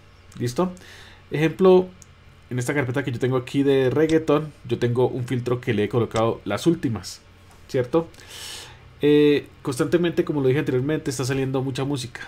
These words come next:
Entonces, al yo aplicar este filtro, me va a aparecer solamente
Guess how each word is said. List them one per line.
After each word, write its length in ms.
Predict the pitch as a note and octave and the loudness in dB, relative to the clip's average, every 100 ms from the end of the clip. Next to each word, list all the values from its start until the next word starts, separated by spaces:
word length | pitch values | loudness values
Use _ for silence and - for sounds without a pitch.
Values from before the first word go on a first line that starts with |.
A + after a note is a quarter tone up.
| - - | -18 -12
Entonces, 640 | D3+ C#3+ C#3+ B2+ C#3+ - - - - - - | -10 -2 -2 0 -2 -4 -14 -20 -20 -20 -10
al 160 | A#2+ A#2+ | -6 -2
yo 80 | |
aplicar 540 | B2 D#3 C#3+ E3+ E3 - - - - - | -2 -2 0 2 2 -2 -16 -20 -20 -8
este 200 | B2+ D3 | -6 0
filtro, 440 | - D#3+ E3+ F#3 F#3 - - - | 0 0 0 -4 -6 -20 -20 -10
me 140 | B2+ B2 | -2 0
va 80 | |
a 20 | C3 | 0
aparecer 580 | - D#3+ C3+ B2 C#3 - - - - - - - - - | 2 2 2 0 -4 -4 -14 -20 -20 -20 -20 -20 -20 -14
solamente 720 | - E3+ E3 D#3+ D#3+ D#3+ G3 | -2 2 2 2 -2 -4 -6